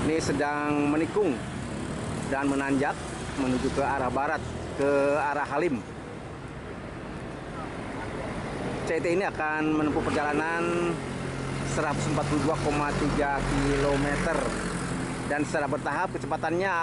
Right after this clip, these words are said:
akan ditambah. Setelah di hari pertama enam puluh kilometer per jam, kemudian seratus dua puluh, dan kemarin hari terakhir, eh, hari ketiga adalah seratus delapan puluh kilometer per jam.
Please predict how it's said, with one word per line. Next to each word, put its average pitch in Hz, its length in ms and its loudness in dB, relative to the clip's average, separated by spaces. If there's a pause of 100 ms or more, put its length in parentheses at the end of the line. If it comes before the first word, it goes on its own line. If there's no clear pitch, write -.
(100)
akan 175 420 -2 (120)
ditambah. 180 440 0 (760)
Setelah 165 640 2
di 151 320 0
hari 143 180 0
pertama 147 480 0
enam 143 220 0
puluh 139 160 2
kilometer 135 260 0
per 135 140 -2
jam, 165 240 2
kemudian 139 560 0 (720)
seratus - 160 -4
dua 151 160 2
puluh, 185 260 2
dan 156 240 0
kemarin 160 320 -2
hari 160 220 -2
terakhir, 160 340 0
eh, 160 300 2
hari 143 260 0
ketiga 151 460 0
adalah 151 240 2
seratus 190 480 -2
delapan 147 320 0
puluh 151 180 0
kilometer 143 460 0
per 135 100 0
jam. 139 160 2